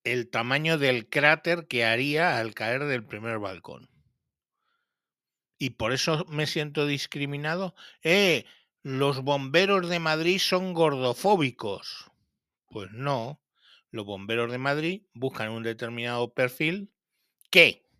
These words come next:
en su mayoría, coincide con el varón hoy por hoy. ¿Me tengo que sentir mal por eso? ¿Tengo que hacer una cuota de bomberos para los tetraplégicos, pongamos por caso?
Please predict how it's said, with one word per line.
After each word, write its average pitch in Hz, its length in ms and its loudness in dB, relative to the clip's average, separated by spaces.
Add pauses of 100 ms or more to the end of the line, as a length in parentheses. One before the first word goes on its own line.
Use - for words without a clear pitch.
(200)
en 117 180 -10
su - 160 -10
mayoría, 143 640 -2 (340)
coincide 151 600 0
con 110 160 -8
el 98 160 -10
varón 117 420 -8 (200)
hoy 120 200 -2
por - 240 -12
hoy. 143 240 -6 (1800)
¿Me 113 500 -6
tengo 139 240 2
que 160 120 -2
sentir 147 400 -2
mal 151 320 -2
por 151 160 0
eso? - 280 -6 (720)
¿Tengo 180 280 4
que 196 80 4
hacer 170 220 2
una 165 260 2
cuota 160 360 2
de 143 100 2
bomberos 127 680 -2 (460)
para 143 180 4
los 127 220 0
tetraplégicos, 139 1300 -6
pongamos 120 380 -6
por 110 180 -6
caso? 135 340 -4